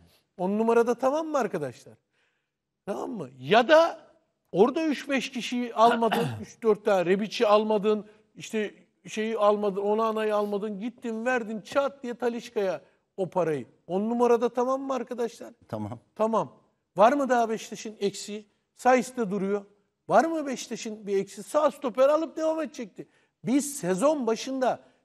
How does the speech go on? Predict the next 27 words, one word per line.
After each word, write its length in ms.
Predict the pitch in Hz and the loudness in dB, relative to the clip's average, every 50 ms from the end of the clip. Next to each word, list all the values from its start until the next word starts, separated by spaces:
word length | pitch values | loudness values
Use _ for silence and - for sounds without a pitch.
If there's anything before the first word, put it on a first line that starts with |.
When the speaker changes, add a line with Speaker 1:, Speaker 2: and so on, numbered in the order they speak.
| _ - | _ 2
Speaker 1:
pardon 360 | 143 165 170 214 214 180 143 | 4 4 6 4 2 0 -2
geçen 340 | 135 170 170 - - 269 302 | -2 -6 -4 -2 -2 -2 -2
sene 380 | - - 262 226 208 180 135 - _ _ _ _ _ _ - | -2 -2 -4 -2 -2 -4 -8 -10 _ _ _ _ _ _ 0
demedik 480 | 180 202 254 320 302 339 320 330 - | 0 2 2 2 0 -2 -2 -4 -6
mi 120 | 294 269 - | -8 -8 -4
ki, 320 | - 247 175 135 110 - _ _ _ _ _ - | -2 -2 -2 -2 -4 -10 _ _ _ _ _ -14
bak 120 | 160 143 _ _ - | -14 -14 _ _ -4
demedik 480 | 175 190 220 285 349 311 339 330 - - | -2 0 0 0 0 -2 -4 -6 -8 -10
mi 120 | 285 - | -12 -10
ki 280 | - - 208 160 - _ _ _ _ _ _ - | -8 -6 -8 -8 -8 _ _ _ _ _ _ -12
bu 200 | 143 160 226 269 | -6 -4 -4 -4
sezona 640 | - - 302 254 208 180 202 190 185 180 165 160 - - | -2 -2 -2 -2 -2 -2 -2 -2 -2 -4 -6 -8 -10 -6
en 180 | 190 196 226 262 | -2 -2 0 2
avantajlı 880 | 302 302 285 269 254 233 214 - - 185 170 160 147 139 147 208 226 220 | 2 2 2 2 0 -2 -4 -4 -4 -4 -4 -4 -8 -10 -10 -10 -8 -8
Beşiktaş 560 | 196 165 - - - - 202 220 240 - - | -8 -10 -10 -12 -10 -6 -4 -4 -4 -4 -4
başlayacak. 560 | 247 233 214 - - 190 175 147 156 135 - - - - _ _ _ - | -4 -4 -4 -6 -10 -14 -12 -10 -10 -10 -10 -12 -20 -20 _ _ _ -12
Şenol 440 | - - 180 175 190 202 202 208 185 | -6 -4 0 2 2 2 2 2 0
Güneş 420 | 170 190 208 247 277 269 269 - | 0 0 0 0 0 -2 -4 -2
faktörü 520 | - 214 185 - _ - 202 185 185 180 | -2 -2 -2 -2 _ -2 0 2 2 2
var. 160 | 165 143 123 - - _ _ _ _ - | 2 0 -2 -4 -8 _ _ _ _ -2
Bir 240 | 156 202 247 220 - | 0 0 0 0 0
takım 360 | - 170 156 - 233 254 277 | -2 -4 -4 -2 -2 -2 2
yaptı. 460 | 294 294 269 277 - - - 165 120 - _ _ _ _ | 4 4 2 2 0 -4 -8 -8 -8 -8 _ _ _ _
Abdullah 460 | - 160 - - - 202 208 226 233 233 | -10 -10 -8 -8 -6 -2 2 6 6 6
Avcı'nın 340 | 240 214 185 240 247 254 | 6 4 0 -4 -6 -6
Trabzonspor'una 840 | - - 208 202 202 196 196 247 247 233 - - 254 254 254 254 254 | -6 -2 0 0 0 0 0 -2 -2 -2 -4 -4 -4 -2 0 2 4
benzettik. 640 | 254 247 240 220 196 208 185 - - 147 - _ _ | 4 4 2 2 0 0 -2 -2 -6 -14 -16 _ _